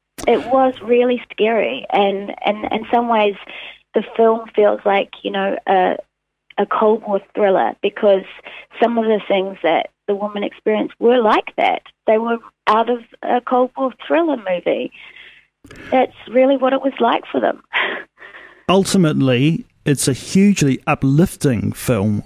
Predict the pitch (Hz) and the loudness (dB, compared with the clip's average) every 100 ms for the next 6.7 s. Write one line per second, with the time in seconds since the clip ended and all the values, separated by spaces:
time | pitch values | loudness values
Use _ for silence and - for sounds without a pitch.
0 | - 135 123 117 - 139 135 123 117 139 | -2 2 2 2 0 0 2 0 0 0
1 | 127 123 110 143 143 139 139 - - - | 0 -2 0 2 4 2 0 -4 -6 -4
2 | 120 110 - 156 151 127 131 139 151 170 | -2 -2 -2 0 0 -2 0 2 2 0
3 | 160 - - - - - - - - 147 | -2 -10 -20 -18 -18 -18 -20 -10 -2 0
4 | 143 220 214 202 202 190 - - - 156 | 2 4 4 4 2 2 0 -8 -4 0
5 | 147 143 143 143 143 147 147 143 139 - | 2 2 2 0 2 2 4 4 2 0
6 | 135 131 - 135 120 - | 0 0 0 0 0 -8